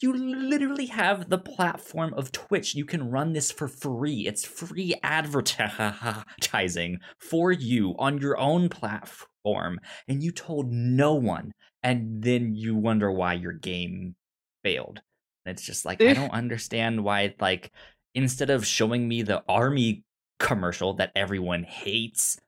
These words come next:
Speaker 1: like, w-, why don't you mix it up and play an alcohol ad and do this ad and advertise your game or your new season of The Expanse or this thing or that
Speaker 2: Mm-hmm.
Speaker 1: thing? It's just like, I don't,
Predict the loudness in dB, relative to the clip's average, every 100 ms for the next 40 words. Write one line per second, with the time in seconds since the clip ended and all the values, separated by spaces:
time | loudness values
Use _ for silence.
0 | _ -20 _ -4 -4 -6 -12 -12 -16 -20
1 | -6 0 2 2 2 0 2 2 2 2
2 | 2 0 -4 -2 0 0 -2 -6 -8 -20
3 | -8 -2 2 2 2 0 0 0 0 -2
4 | -2 -2 -2 -2 -2 -4 -4 -2 2 2
5 | 0 0 2 2 0 -2 0 2 2 0
6 | -2 -2 -2 2 2 2 0 2 2 2
7 | 2 2 2 2 2 2 2 2 2 0
8 | 0 0 2 2 2 0 0 2 2 2
9 | 2 0 2 2 2 0 -2 0 0 0
10 | 4 8 8 8 6 4 2 -2 -2 -4
11 | -4 -6 -6 -8 -8 -4 -4